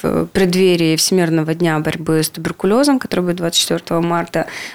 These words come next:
э, как вообще сейчас дела в Пермском крае с заболеваемостью, какие сложности есть, э, в лечении, диагностике, вызовы. Эм,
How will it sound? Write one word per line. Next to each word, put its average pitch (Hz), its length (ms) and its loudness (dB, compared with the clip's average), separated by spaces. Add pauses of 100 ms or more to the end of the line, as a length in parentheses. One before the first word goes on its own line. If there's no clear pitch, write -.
(100)
э, 156 260 2
как 151 240 -2
вообще 160 300 0
сейчас 156 320 -4
дела 156 300 -2
в 156 80 -8
Пермском 180 480 0
крае 202 260 0
с 185 60 -4
заболеваемостью, 175 1080 -2
какие - 320 -6
сложности 202 680 0
есть, 185 500 -2
э, 165 380 0 (400)
в - 20 -10
лечении, 175 680 2
диагностике, 170 920 0
вызовы. 170 600 0 (480)
Эм, 170 680 0